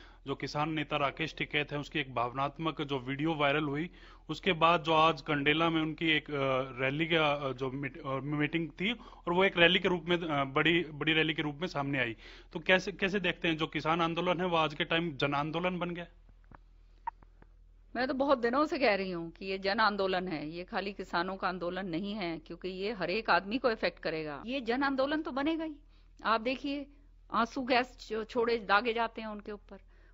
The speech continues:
Speaker 2: उनको जो है बिजली पानी उनका खत्म करा जा रहा है, जबरन उनके ऊपर केसेस, तीन सौ सात के मुकदमे, अ,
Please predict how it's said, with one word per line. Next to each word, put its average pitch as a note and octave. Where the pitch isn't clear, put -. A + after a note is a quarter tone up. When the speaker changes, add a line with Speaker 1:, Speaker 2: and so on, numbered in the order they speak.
Speaker 2:
उनको A3+
जो A3
है A3+
बिजली G3+
पानी A3+
उनका A3+
खत्म G#3
करा G3
जा F#3+
रहा F#3
है, F#3
जबरन G#3+
उनके A#3
ऊपर G3+
केसेस, A#3+
तीन A#3
सौ A#3+
सात A#3
के B3+
मुकदमे, A#3
अ, B3